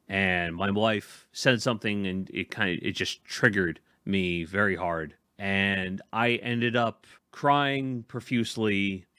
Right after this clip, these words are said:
rocking back and forth, screaming things that you should not be saying with your wife sitting right there, having her trying to be as strong as possible, calming you down.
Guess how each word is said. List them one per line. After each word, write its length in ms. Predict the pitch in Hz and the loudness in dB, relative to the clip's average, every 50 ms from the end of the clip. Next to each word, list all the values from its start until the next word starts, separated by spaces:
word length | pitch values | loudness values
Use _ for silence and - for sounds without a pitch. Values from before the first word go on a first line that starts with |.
| _ - | _ -6
rocking 440 | 113 113 127 131 127 127 139 127 120 | 0 2 2 2 2 0 -2 -4 -2
back 240 | 110 120 117 113 - | 0 -2 -2 -2 -6
and 100 | 107 95 | -10 -8
forth, 560 | - 113 104 98 98 90 - - - - _ _ - | -4 -2 0 0 0 -2 -4 -10 -20 -20 _ _ -14
screaming 1040 | - - - - - 139 131 131 127 120 117 113 110 107 104 101 101 98 95 87 - _ _ _ - | -10 -10 -8 -4 -2 0 2 2 2 2 0 0 -2 -2 -4 -4 -6 -8 -8 -10 -14 _ _ _ -10
things 520 | - - 135 120 117 113 113 107 107 98 | -2 2 4 4 4 4 2 -2 -2 -2
that 280 | 101 107 104 104 - - | -2 -2 -2 -2 -2 -4
you 140 | 107 98 95 | -6 -6 -6
should 280 | - - 139 120 104 | -4 -4 -2 -2 0
not 200 | 101 101 92 - | 0 0 0 0
be 120 | - 95 87 | -2 -4 -4
saying 580 | - - 104 95 90 87 82 82 82 80 78 - _ - | -2 -2 -2 -2 -2 -2 -4 -4 -6 -6 -8 -12 _ -6
with 200 | - 92 85 - | -4 -4 -2 0
your 140 | 95 85 | 0 0
wife 520 | 85 85 87 87 85 82 - - - _ _ _ _ _ | 0 0 0 0 -2 -4 -8 -12 -20 _ _ _ _ _
sitting 360 | - - - 107 98 98 90 | -6 -2 0 0 0 0 0
right 260 | 92 92 87 87 - | 0 0 -2 -2 -4
there, 440 | - 92 87 87 82 82 82 80 - _ _ _ _ _ | -4 -2 0 0 0 -2 -4 -6 -8 _ _ _ _ _
having 480 | - - 117 110 104 90 98 98 98 92 | 0 2 2 2 2 2 -2 -4 -4 -4
her 360 | - 107 101 95 92 92 87 | -2 0 0 2 2 0 -2
trying 320 | - - - 101 101 95 92 | -4 -2 -2 0 0 0 0
to 60 | 90 | -2
be 480 | 82 90 95 92 92 92 92 90 87 - _ _ _ _ _ - | -2 0 0 0 0 0 -2 -4 -6 -8 _ _ _ _ _ -4
as 100 | - 98 | -4 -4
strong 320 | - - - 113 107 101 95 | -2 -2 0 0 0 0 -4
as 120 | 87 - | -6 -4
possible, 500 | - 113 98 92 87 - 101 92 92 90 | 0 0 0 0 0 -4 -4 -4 -4 -4
calming 440 | - - - 107 101 90 92 87 85 | -2 0 2 2 2 2 0 -2 -4
you 100 | 82 80 | -4 -4
down. 340 | 87 82 73 69 67 - | -6 -6 -6 -8 -12 -16